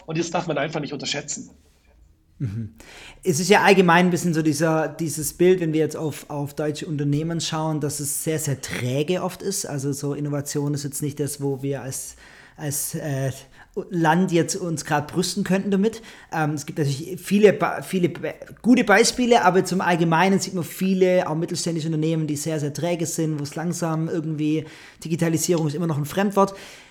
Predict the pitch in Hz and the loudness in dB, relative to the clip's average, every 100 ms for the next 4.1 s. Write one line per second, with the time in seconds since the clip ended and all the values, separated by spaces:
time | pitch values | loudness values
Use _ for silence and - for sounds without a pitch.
0 | _ _ _ _ - 202 240 - 185 190 | _ _ _ _ 2 4 4 2 4 4
1 | 185 - 175 165 - 156 156 - 160 160 | 2 -2 0 0 0 0 0 0 0 0
2 | - - 185 214 214 170 - 156 160 160 | -4 2 4 4 2 2 -2 0 0 0
3 | 156 156 151 160 151 139 151 147 135 110 | -6 -6 -4 -2 -2 2 6 6 6 2
4 | 120 | -6